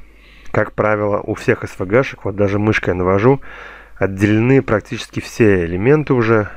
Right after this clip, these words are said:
потому что они нарисованы, да? Ну, не потому что они нарисованы, в S V G так устроен, что вот видите, по раскрывающемуся списку, здесь еще каждая часть тела отдельно, да?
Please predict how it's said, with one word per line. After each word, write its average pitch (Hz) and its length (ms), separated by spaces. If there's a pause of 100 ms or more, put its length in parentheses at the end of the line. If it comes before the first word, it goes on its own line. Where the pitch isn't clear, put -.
(140)
потому 101 340
что - 180
они 92 180
нарисованы, 90 640
да? 92 200 (840)
Ну, 143 180
не 113 120
потому 131 300
что 151 140
они 123 100
нарисованы, 107 600
в - 240 (260)
S - 180
V 104 120
G 98 120
так - 220
устроен, 127 380
что - 200
вот 90 160
видите, 110 340 (580)
по 95 160
раскрывающемуся 101 880
списку, 139 500 (460)
здесь 95 320
еще 139 380 (520)
каждая 104 320
часть 92 300
тела 139 260
отдельно, 95 400
да? 110 220